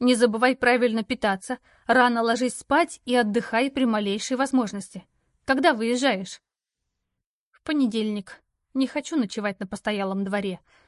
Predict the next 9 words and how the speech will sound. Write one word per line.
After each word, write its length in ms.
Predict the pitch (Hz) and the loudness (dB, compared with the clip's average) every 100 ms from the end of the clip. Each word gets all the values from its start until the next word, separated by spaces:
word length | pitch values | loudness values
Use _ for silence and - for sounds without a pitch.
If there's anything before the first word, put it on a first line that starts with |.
| _ _ | _ _
Или 200 | - 330 | -2 0
на 180 | 226 196 | 0 0
улице, 420 | 208 285 254 - | 0 -2 -4 -6
если 200 | 202 190 | -6 -6
вдруг 280 | 190 202 190 | -6 -6 -8
сломается 520 | - 214 196 180 - | -6 -4 -4 -6 -10
карета". 460 | 196 220 190 185 190 _ _ _ _ _ _ _ _ _ _ _ _ - | -6 -6 -6 -10 -18 _ _ _ _ _ _ _ _ _ _ _ _ -6
"Мудрая 540 | 208 240 254 302 330 | -2 0 0 0 2
мысль", 380 | 349 254 220 | 0 -2 -4